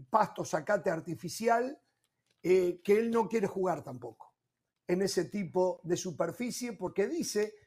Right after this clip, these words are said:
que durante el partido no pasa nada, pero después, en los próximos días, sienten los efectos de jugar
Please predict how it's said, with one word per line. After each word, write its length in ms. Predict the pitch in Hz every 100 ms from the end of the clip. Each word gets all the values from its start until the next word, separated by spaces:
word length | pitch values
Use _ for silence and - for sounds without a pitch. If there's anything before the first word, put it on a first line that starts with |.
| _ _
que 160 | 254 240
durante 380 | 240 262 240
el 100 | 254
partido 560 | 254 240 - 320 370 320
no 160 | 254 208
pasa 260 | 214 220
nada, 460 | 220 196 135 120 - _ _ _
pero 440 | 180 180 180 180
después, 680 | 170 185 - 254 294 - - -
en 120 | 190
los 120 | 165
próximos 540 | 226 240 - 202 180
días, 560 | 139 233 247 220 - _ _ _
sienten 680 | - - 220 247 240 202 214
los 180 | 180 -
efectos 540 | 165 - 214 - 180
de 80 | 165
jugar 480 | 135 156 165 185